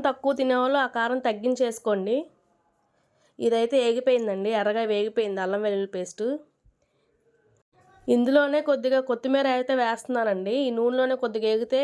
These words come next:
కొత్తిమీర పచ్చడి పాడవకుండా ఉండిద్ది. కొత్తిమీర వేసి కలిపేసుకుంటున్నా. కొంతమంది కరివేపాకు కూడా వేస్తారండి, మీ ఇష్టం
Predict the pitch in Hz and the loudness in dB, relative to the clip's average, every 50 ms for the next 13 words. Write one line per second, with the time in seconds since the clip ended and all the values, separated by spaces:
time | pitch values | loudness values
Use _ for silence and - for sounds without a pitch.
0 | 277 247 254 - 220 214 - 226 226 226 226 226 254 269 254 220 214 208 - - | 0 0 -2 -4 -8 -6 -6 -4 -2 -2 0 0 0 -2 -2 -4 -6 -8 -8 -6
1 | 226 220 - 254 247 254 240 226 220 226 240 240 233 233 240 233 226 226 214 202 | -6 -6 -4 -4 -2 0 0 0 2 2 2 0 0 -2 -2 -2 0 0 0 0
2 | 202 196 185 175 175 208 240 294 339 - _ _ _ _ _ _ _ _ _ _ | -2 -4 -6 -4 -4 -4 -4 -4 -6 -12 _ _ _ _ _ _ _ _ _ _
3 | _ _ _ _ _ _ _ _ _ _ _ _ _ _ _ _ - 240 226 - | _ _ _ _ _ _ _ _ _ _ _ _ _ _ _ _ 2 2 2 2
4 | 240 269 269 262 254 262 254 - 254 233 233 233 247 247 240 - - 233 214 190 | 2 2 2 2 2 0 -2 0 0 0 0 0 0 -2 -2 -2 -6 -6 -6 -4
5 | 208 202 196 196 240 311 339 330 - _ _ _ _ _ _ _ _ _ _ _ | -2 0 0 0 0 -2 -4 -6 -12 _ _ _ _ _ _ _ _ _ _ _
6 | _ _ _ _ _ _ _ _ _ _ _ _ _ _ _ _ _ _ _ _ | _ _ _ _ _ _ _ _ _ _ _ _ _ _ _ _ _ _ _ _
7 | _ _ _ _ - - - - - 226 226 233 240 247 269 269 262 233 226 240 | _ _ _ _ -20 -20 -2 2 2 4 4 4 4 4 4 2 2 2 2 2
8 | 262 277 262 277 269 262 - 269 254 254 240 240 240 - - 240 226 208 185 180 | 2 2 2 0 0 0 0 0 0 0 0 -2 -2 0 0 2 2 2 0 0
9 | 185 214 277 339 359 - _ _ _ _ _ _ _ _ - 220 220 220 226 220 | -2 -2 -2 -2 -4 -10 _ _ _ _ _ _ _ _ -6 -2 -2 -2 -2 -2
10 | - - 220 | -4 -2 -2